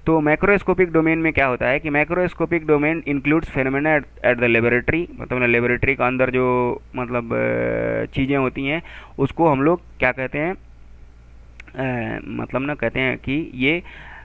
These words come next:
अ, macroscopic हैं। फिर से phenomena at the laboratory, terrestrial and astronomical scales। Astronomical scales का मतलब ना जो हमारी, जो हमारा universe है वो चाहे मतलब ना जो हमारा यू-, ए, universe है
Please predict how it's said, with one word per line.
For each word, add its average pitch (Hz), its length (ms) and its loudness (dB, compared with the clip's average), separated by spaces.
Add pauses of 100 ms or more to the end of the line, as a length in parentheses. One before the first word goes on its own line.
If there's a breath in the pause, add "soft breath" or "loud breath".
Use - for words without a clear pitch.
अ, 117 100 -2 (100)
macroscopic 131 840 2
हैं। 123 300 -2
फिर 135 140 0
से 120 640 0
phenomena 139 460 2
at 127 80 -6
the 123 80 4
laboratory, 123 540 4 (160)
terrestrial 139 540 2
and 127 140 0
astronomical 127 600 0 (100)
scales। - 500 -6
Astronomical 139 580 0
scales 143 300 -2
का 147 60 -4
मतलब 143 280 -6
ना 160 100 -2
जो 143 120 2
हमारी, 127 480 0 (360 loud breath)
जो 127 100 0
हमारा 113 1160 2
universe 147 500 8
है 139 320 -4 (180)
वो 135 440 2 (380)
चाहे 113 380 2 (120)
मतलब 120 400 -4
ना 139 200 -6
जो 120 140 -2
हमारा 117 280 0
यू-, 117 240 -2
ए, 117 320 -2
universe 123 480 2
है 120 220 -2